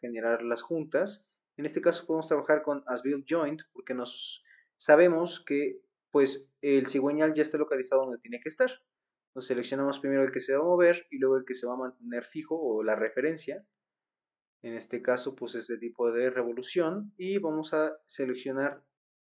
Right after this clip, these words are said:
dónde va a estar el centro de esa revolución. Nos muestra una pequeña animación que nos hace darnos cuenta que está correcto este,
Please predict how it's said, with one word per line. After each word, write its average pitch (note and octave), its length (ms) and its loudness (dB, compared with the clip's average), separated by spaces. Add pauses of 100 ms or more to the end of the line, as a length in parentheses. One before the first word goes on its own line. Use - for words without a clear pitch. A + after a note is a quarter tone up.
(100)
dónde D3+ 420 6
va B2 120 4
a - 20 6
estar B2 260 2
el A#2+ 80 -4
centro A#2 360 -10
de G2+ 40 -6
esa G#2 140 -8
revolución. A#2+ 520 -8 (920)
Nos G#2+ 200 -10
muestra A2+ 280 -6
una A#2 160 -4
pequeña B2 260 -4
animación C3+ 600 -4
que D#3+ 100 -10
nos A2+ 220 -12
hace A#2 120 -6
darnos A2+ 260 -2
cuenta B2 280 -8
que - 80 -6
está G#2 280 -4
correcto A#2+ 720 -2
este, A2 800 -6